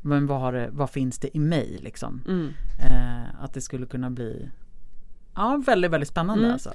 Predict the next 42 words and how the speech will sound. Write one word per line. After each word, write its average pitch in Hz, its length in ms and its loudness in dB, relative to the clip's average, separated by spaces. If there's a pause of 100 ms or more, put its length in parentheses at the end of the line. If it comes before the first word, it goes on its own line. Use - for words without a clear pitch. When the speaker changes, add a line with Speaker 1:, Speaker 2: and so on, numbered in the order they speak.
(140)
Speaker 2:
För 226 100 -8
det, 247 140 -4
då 262 120 -2
skulle 277 140 -6
det 370 40 -2
också - 140 -10
kunna 226 160 -6
bli 185 120 -8
så 190 120 -8
här, 185 40 -4
nej, 196 100 -2
men 196 160 -4
jag, 226 480 -6 (320)
en 214 300 -4
skulle 262 200 -8
kunna 233 180 -6
säga 202 260 -6
så 180 120 -8
här, 165 200 -8 (480)
eh, 190 140 -8 (580)
jag 214 500 -4
identifierar 202 840 -6
inte 226 500 -6
så - 200 -8
mycket 147 520 -8
av, 131 400 -8 (560)
eh, - 760 -10 (540)
frosseri - 640 -10 (380)
i - 20 -10
Speaker 1:
Nej. 165 120 -4
Speaker 2:
mitt - 300 -4
liv. - 300 -14
Speaker 1:
Mm. 147 240 -12 (400)
Speaker 2:
Eh, - 320 -12
kanske 208 300 -6
lite 202 320 -4
så - 180 -4
här, 165 440 -4
kanske 160 320 -8
lite 151 240 -12
så 156 120 -10 (120)
här. - 400 -8